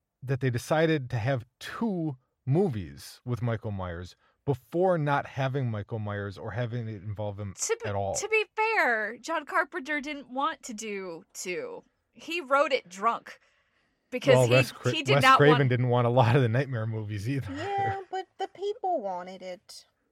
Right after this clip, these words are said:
Speaker 2: Yeah, so the people wanted it and he did it, and then he finally was like, "No, I'm not going to. I will just produce,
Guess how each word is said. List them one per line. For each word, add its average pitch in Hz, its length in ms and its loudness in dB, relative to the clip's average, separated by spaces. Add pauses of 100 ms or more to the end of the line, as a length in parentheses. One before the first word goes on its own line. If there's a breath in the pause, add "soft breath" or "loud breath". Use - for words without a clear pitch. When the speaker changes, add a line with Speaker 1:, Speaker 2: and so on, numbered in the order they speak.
(160)
Speaker 2:
Yeah, 247 460 2
so 226 180 -10
the 214 100 -12
people 262 360 -8
wanted 220 340 -6
it 214 200 -6
and 196 80 -12
he 220 200 -8
did 180 260 -4
it, 180 300 -6
and 185 200 -4
then 190 500 -8
he 208 240 -12 (160)
finally 208 380 2
was 190 180 -10
like, 180 220 -4
"No, 196 240 2
I'm 180 80 -6
not 185 220 -2
going 180 280 -4
to. 180 140 -10
I 165 140 -2
will 170 80 -6
just 160 260 -16
produce, 160 600 -10